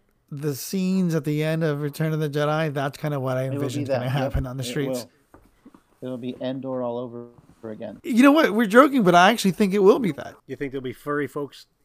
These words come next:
Speaker 3: you know, tapping helmets on the, on the street corner and doing somersaults?
Speaker 2: I think the
Speaker 1: I think
Speaker 2: A T S T will approach the, the White House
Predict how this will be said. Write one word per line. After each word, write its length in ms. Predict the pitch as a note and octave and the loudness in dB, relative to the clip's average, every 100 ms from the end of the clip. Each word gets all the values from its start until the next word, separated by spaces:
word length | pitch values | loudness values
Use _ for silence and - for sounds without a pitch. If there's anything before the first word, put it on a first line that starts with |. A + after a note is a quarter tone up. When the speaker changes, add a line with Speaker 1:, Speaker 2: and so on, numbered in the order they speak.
| _ _ _ - | _ _ _ -18
Speaker 3:
you 100 | B2 | -18
know, 160 | A2+ - _ _ _ _ _ _ _ _ _ | -18 -20 _ _ _ _ _ _ _ _ _
tapping 420 | - C3+ C3+ A#2 - _ | -10 -10 -10 -14 -18 _
helmets 300 | C3+ C3+ B2+ | -12 -12 -12
on 100 | C3 | -12
the, 240 | A#2+ A#2 B2 | -12 -14 -16
on 120 | A#2+ | -18
the 80 | G#2+ | -18
street 200 | - C3+ | -18 -18
corner 260 | D3 C#3 B2 | -16 -14 -14
and 100 | A#2 | -14
doing 320 | B2 A#2 G#2 | -14 -14 -16
somersaults? 520 | C3 C3 C#3 D3+ - - | -16 -16 -16 -20 -20 -20
Speaker 2:
I 100 | A#2+ - | -20 -18
think 180 | A#2+ | -16
the 240 | C3 C3 - - C#3 | -12 -12 -12 -8 -2
Speaker 1:
I 140 | F3+ | 0
think 220 | E3 G#3 | 0 0
Speaker 2:
A 20 | C3+ | -2
T 60 | - | -4
S 40 | |
T 280 | - C#3 C3+ | -14 -10 -8
will 140 | C3 | -8
approach 480 | A#2+ - C3+ B2+ - | -8 -6 -6 -6 -10
the, 180 | C#3 A#2 - _ - | -12 -12 -14 _ -12
the 120 | A#2+ | -10
White 260 | A#2 B2+ B2 | -8 -10 -6
House 400 | C3 C3 - | -6 -6 -10